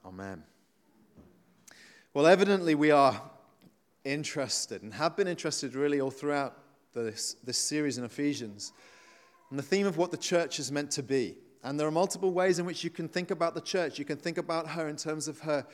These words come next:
her, her, her, what she is in her theolo-, theological reality as the bride of Christ, as the new temple the, the, where, in which the Holy Spirit dwells. And we've looked at all these sorts of ideas, um, over the recent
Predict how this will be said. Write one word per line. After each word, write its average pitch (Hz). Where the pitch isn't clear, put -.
her, 156
her, 147
her, -
what 175
she 196
is 180
in 165
her 165
theolo-, 175
theological 170
reality 151
as 120
the 131
bride 147
of 147
Christ, 147
as 110
the 131
new 143
temple 160
the, 113
the, 147
where, 139
in 139
which 160
the 151
Holy 160
Spirit 156
dwells. 143
And 139
we've 143
looked 165
at 147
all 185
these 151
sorts -
of 135
ideas, 135
um, 131
over 139
the 139
recent 143